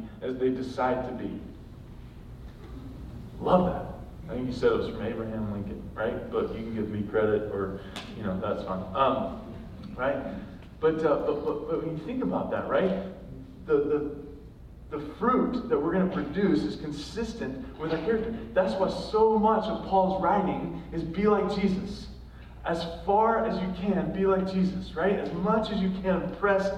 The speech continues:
in to the things of God. Paul says, uh, what, what he does in verse twenty-one for that reason,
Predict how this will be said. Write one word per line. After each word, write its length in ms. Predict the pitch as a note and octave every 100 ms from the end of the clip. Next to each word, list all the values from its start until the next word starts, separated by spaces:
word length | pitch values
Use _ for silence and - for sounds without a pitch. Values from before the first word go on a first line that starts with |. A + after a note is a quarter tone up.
| -
in 480 | G#3+ E3 E3 F#3 - - - -
to 100 | F#3+
the 180 | F#3 F#3
things 260 | F#3+ F#3+
of 160 | F3+ E3+
God. 340 | F#3 - -
Paul 320 | - F#3+ G3
says, 180 | F#3+ F3+ F3+ - - E3
uh, 180 | E3
what, 600 | E3 E3 E3 F3 F3+ E3+ F3+
what 120 | F3
he 80 | F3
does 360 | F3 F3+ F3
in 100 | - E3+
verse 260 | F3+ F3+ - - - -
twenty-one 840 | - F#3+ F#3 D#3+ G#3+ F#3 F#3+ F#3 -
for 100 | F3+
that 300 | F#3 F3+ F#3
reason, 520 | A3 - - -